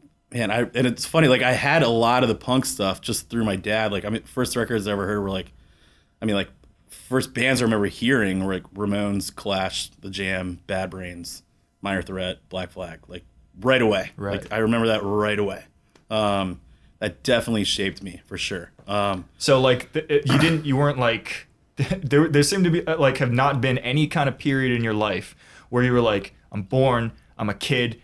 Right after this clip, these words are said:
Speaker 2: and then I discover punk or hardcore." It seemed to be, like, this, like, intrinsic thing to
Speaker 1: Yeah.
Speaker 2: you. It was just always there while, like, other dads were playing, like, not to say that this stuff wasn't there, but, like, the
Speaker 1: Yeah.
Speaker 2: Beatles or, like, Steely Dan and
Speaker 1: Yeah.
Speaker 2: all that shit. Your dad was fucking playing, like,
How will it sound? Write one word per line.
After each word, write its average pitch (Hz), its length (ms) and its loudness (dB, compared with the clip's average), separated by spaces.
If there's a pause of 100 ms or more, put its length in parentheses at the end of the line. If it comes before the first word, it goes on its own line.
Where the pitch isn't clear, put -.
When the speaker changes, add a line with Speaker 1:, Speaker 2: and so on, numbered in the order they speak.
Speaker 2:
and 113 160 -2
then 113 340 0 (300)
I 123 120 0
discover 113 880 2
punk 117 240 -2
or 110 80 0
hardcore." 101 560 0
It 110 80 -4
seemed 143 160 2
to 135 60 4
be, 131 60 4
like, 120 140 4
this, - 160 0
like, 120 180 0
intrinsic 120 600 0
thing 135 180 0
to 113 60 4
Speaker 1:
Yeah. 107 140 4
Speaker 2:
you. 104 80 2
It - 20 2
was 104 100 0
just 110 200 -4
always 117 380 4
there 110 180 4
while, 101 160 2
like, 104 260 -4
other 113 200 0
dads 110 380 -2
were 104 120 -2
playing, 110 320 -4
like, 101 280 -4 (380)
not 139 200 0
to 120 60 -8
say 123 180 0
that 101 80 -4
this 110 120 -4
stuff - 240 -2
wasn't 117 280 2
there, 104 120 0
but, 110 120 -2
like, 101 160 -2
the 107 80 2
Speaker 1:
Yeah. 101 120 4
Speaker 2:
Beatles 117 400 2
or, 123 60 -2
like, 110 160 -2
Steely 127 380 2
Dan 120 160 2
and 120 60 4 (100)
Speaker 1:
Yeah. - 20 4
Speaker 2:
all 110 140 2
that 107 120 0
shit. 113 280 -2
Your 113 100 -4
dad 110 260 -2
was 107 140 -2
fucking 110 260 -8
playing, 104 320 -6
like, 107 320 -10